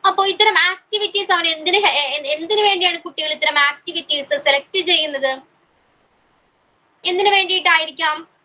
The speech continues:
നമ്മൾ പറഞ്ഞു എന്താണ്, സക്സസ്ഫുള്ളി കംപ്ലീറ്റ് ചെയ്യുന്നതിന് വേണ്ടിയാണ്. അവരുടെ main aim എന്ന് പറയുന്നത് ഏതൊരു ആക്ടിവിറ്റി ആയിക്കോട്ടെ, ആ കുട്ടി select ചെയ്യുന്ന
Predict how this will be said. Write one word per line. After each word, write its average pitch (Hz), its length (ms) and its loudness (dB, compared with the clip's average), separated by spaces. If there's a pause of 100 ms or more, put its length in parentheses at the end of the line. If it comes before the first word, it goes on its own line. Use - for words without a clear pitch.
(160)
നമ്മൾ 370 180 0
പറഞ്ഞു 370 380 2
എന്താണ്, 339 320 0
സക്സസ്ഫുള്ളി 339 840 -2
കംപ്ലീറ്റ് 339 480 2
ചെയ്യുന്നതിന് 330 440 2
വേണ്ടിയാണ്. 269 400 2
അവരുടെ 302 200 0
main 359 360 0
aim 311 240 0
എന്ന് 339 220 -2
പറയുന്നത് 294 560 2 (300)
ഏതൊരു 302 420 0
ആക്ടിവിറ്റി 370 560 -2
ആയിക്കോട്ടെ, 277 440 0
ആ 269 60 4
കുട്ടി 302 300 -10
select 294 380 0
ചെയ്യുന്ന 320 540 2